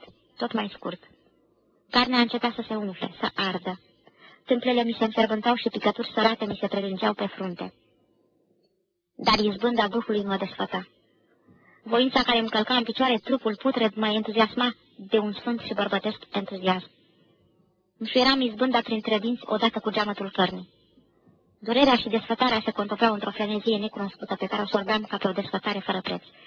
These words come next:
Era singura desfătare pe care mi-o îngăduiam. Urma apoi o clipă de extaz. Durerea mă apropia de mine însumi. Mă purifica.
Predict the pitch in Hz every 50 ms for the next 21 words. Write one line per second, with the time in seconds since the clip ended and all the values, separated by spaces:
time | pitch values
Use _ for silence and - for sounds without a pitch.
0 | - - _ - 208 202 190 - 254 254 240 233 226 214 208 196 - 190 190 -
1 | 208 214 208 190 - 196 - 190 190 185 185 180 180 180 190 175 180 185 180 180
2 | 180 - _ _ _ _ _ _ _ _ _ _ _ _ _ _ _ _ _ _
3 | _ _ _ _ _ _ _ _ - 233 240 294 294 262 - - 269 269 262 -
4 | _ - 233 220 - 247 247 - 233 220 202 208 196 - - - 190 180 175 175
5 | - - - _ _ _ _ _ _ _ _ _ _ _ _ _ _ _ _ -
6 | 208 226 247 269 277 269 247 240 233 226 - 226 220 - - 240 220 214 208 220
7 | 226 220 202 190 185 185 - - 180 185 170 - _ _ _ _ _ _ _ _
8 | _ _ 220 226 - - 220 208 196 - 208 - - 196 185 -